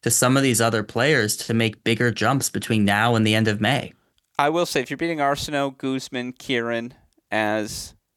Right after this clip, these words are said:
Speaker 2: Rensheli did in a weekend, like, that is top three stuff. That certainly is in that conversation. Again, Abrams sixteen and five. We, we already talked through that resume.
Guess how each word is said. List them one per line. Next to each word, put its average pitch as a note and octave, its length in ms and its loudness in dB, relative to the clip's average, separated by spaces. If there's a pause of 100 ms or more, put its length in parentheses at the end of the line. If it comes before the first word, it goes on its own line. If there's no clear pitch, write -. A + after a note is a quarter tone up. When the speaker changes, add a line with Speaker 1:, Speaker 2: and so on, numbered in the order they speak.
(120)
Speaker 2:
Rensheli G#2+ 560 -2
did G2+ 200 -2
in G2+ 120 -4
a G2 60 -4
weekend, F#2+ 560 -8
like, A#2 220 -8
that E3+ 180 2
is E3 200 0
top D3+ 280 0
three C#3 260 -4
stuff. - 640 -4
That C#3+ 380 0
certainly C3 480 -2
is A2+ 100 -2
in A#2+ 140 -2
that G#2+ 240 -2
conversation. G#2 920 -6 (1200)
Again, A#3+ 260 4
Abrams A#3 400 2
sixteen G3+ 480 -4
and D#3+ 140 -6
five. D#3 340 2
We, C3+ 120 -6
we B2+ 280 -4
already C3 200 2
talked - 320 -6
through C3+ 180 -4
that A2+ 200 2
resume. G2 760 -2